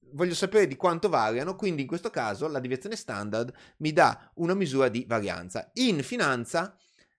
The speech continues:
quando si pa-, quando la media è la media dei rendimenti, quindi se questa è la media dei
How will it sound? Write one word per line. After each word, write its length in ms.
quando 300
si 180
pa-, 240
quando 300
la 100
media 440
è 120
la 60
media 240
dei 100
rendimenti, 560
quindi 200
se 140
questa 280
è 20
la 60
media 440
dei 520